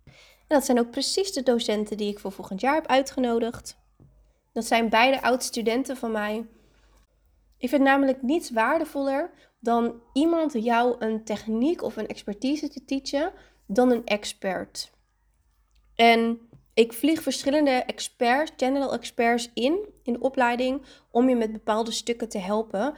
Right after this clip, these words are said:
omdat het heel universeel natuurlijk opgezet is. Het eerste stuk dan,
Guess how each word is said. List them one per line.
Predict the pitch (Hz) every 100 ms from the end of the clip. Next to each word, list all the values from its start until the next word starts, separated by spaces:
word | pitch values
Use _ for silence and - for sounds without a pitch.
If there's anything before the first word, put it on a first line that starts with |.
| - _
omdat | 214 220 220
het | 226 220
heel | 214 233 233
universeel | 233 240 233 202 - 247 277
natuurlijk | 262 220 208 208
opgezet | 214 - 247 - 254
is. | - 254 370 - - _ _ _
Het | -
eerste | 208 233 - 254
stuk | - - 285 -
dan, | - 226 330